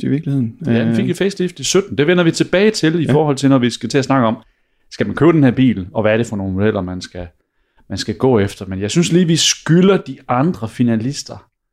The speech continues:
Speaker 2: øh, at fortælle, at, øh, at det var ikke sådan en suveræn sejr.
Speaker 1: Man kan sige, øh,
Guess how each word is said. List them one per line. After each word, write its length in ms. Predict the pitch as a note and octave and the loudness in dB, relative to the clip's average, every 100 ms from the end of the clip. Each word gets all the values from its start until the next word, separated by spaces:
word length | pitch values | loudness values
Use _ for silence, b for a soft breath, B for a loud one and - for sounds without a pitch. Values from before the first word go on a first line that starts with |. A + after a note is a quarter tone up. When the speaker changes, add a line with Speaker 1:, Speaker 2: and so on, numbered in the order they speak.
| _ _ _ _ _ | _ _ _ _ _
Speaker 2:
øh, 460 | B2 G#2 G2 F#2+ F#2 - | -10 -8 -8 -10 -10 -8
at 80 | - | -8
fortælle, 420 | G#2+ C3+ A#2+ G2 | -2 0 0 -4
at, 200 | G2 G2 | -8 -8
øh, 240 | F#2+ F#2+ - | -8 -10 -12
at 180 | - G#2+ | -8 0
det 80 | G#2 | 2
var 60 | |
ikke 140 | B2 D3+ | 2 0
sådan 260 | E3 B2+ | 2 4
en 100 | A2 G2+ _ _ | 2 0 _ _
suveræn 600 | - - A2+ G2+ B2+ A#2+ F2 | -8 0 2 2 0 0 -2
sejr. 480 | G2 F#2+ F#2 F#2 _ _ _ B B B - | -4 -4 -8 -16 _ _ _ B B B -4
Speaker 1:
Man 80 | F#2 | -2
kan 60 | F2+ | 0
sige, 340 | A2+ A#2 | 2 2
øh, 100 | G#2 | 0